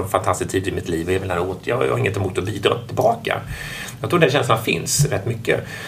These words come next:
Och gärna involvera studenter eller tidiga forskare och sådär på universiteten också i processer som finns där man kan, kan hjälpa till och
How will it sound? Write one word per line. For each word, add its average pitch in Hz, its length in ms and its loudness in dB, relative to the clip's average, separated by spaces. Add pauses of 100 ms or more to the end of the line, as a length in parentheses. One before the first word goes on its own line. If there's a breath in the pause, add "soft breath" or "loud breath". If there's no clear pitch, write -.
(120 loud breath)
Och - 60 -8
gärna 185 240 2
involvera 113 540 4
studenter 123 640 2
eller 113 240 2
tidiga 113 300 4
forskare 104 400 2
och 95 60 0
sådär 117 140 0
på 101 100 0
universiteten 98 440 0
också 101 220 0
i 98 340 0
processer - 440 2
som - 140 2
finns - 300 -2
där - 80 -4
man 175 140 0
kan, 165 140 0
kan 160 100 2
hjälpa 156 200 4
till 156 260 2
och 147 180 2